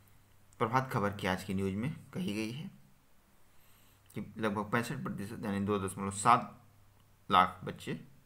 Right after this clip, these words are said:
प-, छियासठवीं बीपीएससी प्रारंभिक परीक्षा में उपस्थित हुए हैं।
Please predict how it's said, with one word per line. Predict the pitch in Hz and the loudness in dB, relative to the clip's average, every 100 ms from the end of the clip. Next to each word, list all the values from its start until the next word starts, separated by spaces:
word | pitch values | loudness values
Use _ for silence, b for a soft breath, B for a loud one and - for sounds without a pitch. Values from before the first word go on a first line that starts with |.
| - - - - | -20 -20 -20 -10
प-, | - - - | -6 -6 -4
छियासठवीं | 117 110 143 135 143 | -2 -2 -2 -4 -4
बीपीएससी | 98 85 90 87 - | -4 -4 -4 -4 -6
प्रारंभिक | 104 92 90 92 | -4 -2 -4 -2
परीक्षा | 95 92 104 | -4 -4 -4
में | 120 - - B B | -2 -4 -8 B B
उपस्थित | - 90 - - - - | -8 -6 -6 -10 -12 -12
हुए | - | -12
हैं। | - | -14